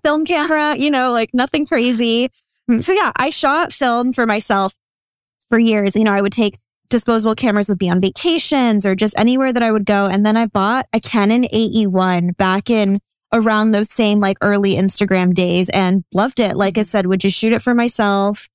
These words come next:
Speaker 1: No pressure, you know, get, uh, this is back when, like, one hour photo was still a thing as well. I'd go to C V S, drop my stuff off, and then I would be able to kind of pick everything up. I would get prints at the time.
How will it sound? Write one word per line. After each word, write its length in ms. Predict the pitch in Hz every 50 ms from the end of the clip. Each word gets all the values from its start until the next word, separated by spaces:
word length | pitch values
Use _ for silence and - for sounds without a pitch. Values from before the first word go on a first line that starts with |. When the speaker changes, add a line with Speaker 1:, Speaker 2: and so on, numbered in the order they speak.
| _ -
Speaker 1:
No 180 | 220 226 233
pressure, 540 | 226 - 247 220 233 - - 220 214 208 214
you 160 | 214 196 233
know, 300 | 226 214 196 196 196 208 202
get, 240 | - 202 190 202 - -
uh, 240 | 208 190 180 180 180
this 260 | - 202 214 247 233 -
is 120 | 233 202
back 200 | 220 190 202 -
when, 120 | 220 202
like, 140 | 202 190 190
one 180 | - 185 196 196
hour 260 | 185 185 180 175 180
photo 340 | - - 175 170 170 180 175
was 140 | 170 190 -
still 200 | - 202 185 180
a 60 | 185 185
thing 240 | - 196 180 185
as 100 | 180 170
well. 120 | - 180 180
I'd 140 | 180 185 185
go 140 | 196 190
to 80 | 185 190
C 220 | - - 208 202
V 160 | 185 196 185 170
S, 240 | 175 180 185 -
drop 200 | - 190 180 -
my 120 | - 190 220
stuff 320 | - - 330 330 311 -
off, 240 | 302 294 302 285 -
and 120 | 220 208
then 180 | 208 196 190 - -
I 80 | 185
would 140 | 190 190 190
be 100 | - 190
able 160 | 185 180 185
to 80 | 185 190
kind 240 | - - - 196 185
of 80 | 175
pick 160 | - 214 190 -
everything 420 | 185 180 190 190 - - 185 185
up. 140 | 185 180 -
I 60 | 175
would 100 | 175 165
get 160 | - - -
prints 320 | - - - 190 196 196 -
at 160 | - 185 -
the 80 | -
time. 480 | 180 - 190 185 180 175 180 180 196 226